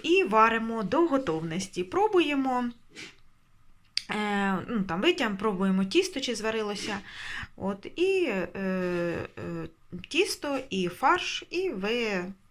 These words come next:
виловлюємо. Е, мастимо, е, маслом. До речі, показую лайфхак, щоб не збігали. Отак, е, е, перемішуємо і кладемо зверху цю, ну, там, чи до-, чи, м, лопатку.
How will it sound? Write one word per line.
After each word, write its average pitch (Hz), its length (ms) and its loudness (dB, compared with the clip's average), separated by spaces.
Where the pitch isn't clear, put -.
виловлюємо. 156 640 -4
Е, 180 240 0
мастимо, 277 680 2
е, 180 40 -4
маслом. 160 480 0
До 247 120 6
речі, 277 280 8
показую 226 580 4
лайфхак, 220 880 6
щоб 262 300 4
не 285 120 6
збігали. 220 720 8
Отак, 262 420 6
е, 233 280 4
е, 233 260 6
перемішуємо 285 840 4
і 262 80 2
кладемо 262 520 4
зверху 233 480 4
цю, 170 360 -2
ну, 370 120 2
там, 170 300 0
чи 247 120 2
до-, 269 300 2
чи, 233 440 4
м, 208 640 4
лопатку. 262 800 6